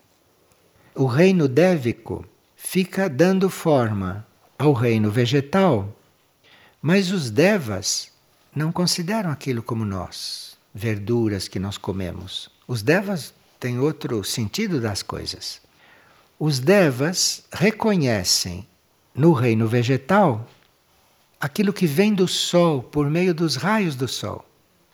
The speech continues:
Os raios do sol manifestam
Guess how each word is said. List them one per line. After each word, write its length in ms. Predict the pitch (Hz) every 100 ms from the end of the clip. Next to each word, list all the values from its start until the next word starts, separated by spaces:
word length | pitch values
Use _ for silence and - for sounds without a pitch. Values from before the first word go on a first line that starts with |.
| _ _ _ -
Os 180 | 143 127
raios 400 | 127 220 233 165
do 120 | 156
sol 520 | - 147 127 107 120 - _ _ _ -
manifestam 880 | 131 151 131 165 156 123 - 101